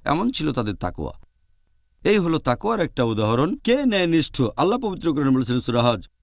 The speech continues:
অধ্যায় নম্বর বাইশ, আয়াত নম্বর বত্রিশ, যে আল্লাহ তাআলার নির্দেশগুলোকে সম্মান করবে, সেই হলো তাকওয়া সম্পন্ন ব্যক্তি। আল্লাহ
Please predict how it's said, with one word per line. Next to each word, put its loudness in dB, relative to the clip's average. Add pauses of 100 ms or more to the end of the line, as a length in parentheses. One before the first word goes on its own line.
অধ্যায় 0
নম্বর 0
বাইশ, 0
আয়াত 0
নম্বর -2
বত্রিশ, -2 (600)
যে 2
আল্লাহ 2
তাআলার 0
নির্দেশগুলোকে 2
সম্মান 2
করবে, 2
সেই 0
হলো 2
তাকওয়া -2
সম্পন্ন -4
ব্যক্তি। -10 (360)
আল্লাহ 2